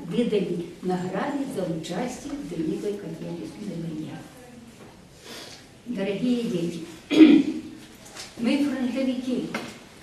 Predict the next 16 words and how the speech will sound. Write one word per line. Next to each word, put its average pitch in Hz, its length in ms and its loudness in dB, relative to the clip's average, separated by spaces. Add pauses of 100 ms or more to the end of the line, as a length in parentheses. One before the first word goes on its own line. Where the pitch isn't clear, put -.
(140)
участвуя 196 640 -4
в 175 100 -4
боевых 202 560 -4
действиях 214 460 -2 (120)
на 160 140 -4
фронте, 233 500 -4 (720)
смотрели 226 640 -4
смерти 214 520 -6
в 185 200 -4
глаза. 185 280 -6 (640)
Были 233 300 -2
ранены, 190 640 -6
истекали 240 480 -6 (180)
кровью, 226 400 -4 (180)
стали 247 240 -2
инвалидами, 233 920 -4